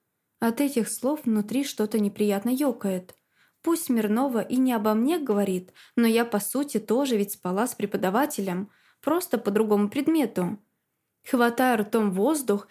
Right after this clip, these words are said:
и беспомощно смотрю на Никиту. «Тебе что, потрахаться не с кем?» довольно громко хмыкает он,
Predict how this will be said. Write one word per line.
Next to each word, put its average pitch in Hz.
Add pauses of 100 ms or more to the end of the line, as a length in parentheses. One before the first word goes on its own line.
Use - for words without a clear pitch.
(180)
и 294
беспомощно 247
смотрю 202
на 208
Никиту. 226 (720)
«Тебе 226
что, 247
потрахаться 262
не 247
с 208
кем?» 190 (340)
довольно 233
громко 233
хмыкает 208
он, 294